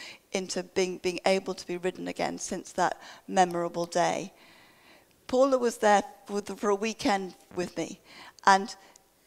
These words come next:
on the second day, Paula did all the groundwork and she rode her.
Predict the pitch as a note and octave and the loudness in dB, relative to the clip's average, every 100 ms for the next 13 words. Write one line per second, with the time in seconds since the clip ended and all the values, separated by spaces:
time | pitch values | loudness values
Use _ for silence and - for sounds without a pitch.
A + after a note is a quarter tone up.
0 | _ _ _ _ - - G#3 - C4 - | _ _ _ _ 2 4 4 0 0 0
1 | A3 G3 F#3 F3+ E3 - - G3+ F#3+ F3+ | -2 2 4 4 0 -12 -6 -2 0 0
2 | F3+ G#3+ G#3+ G3+ G3 F3+ F3+ F3+ F3 - | -2 0 0 2 2 2 2 2 2 0
3 | - F#3 - F#3+ F#3 F3+ - A3 | -4 -4 -6 -4 -2 -2 -4 -10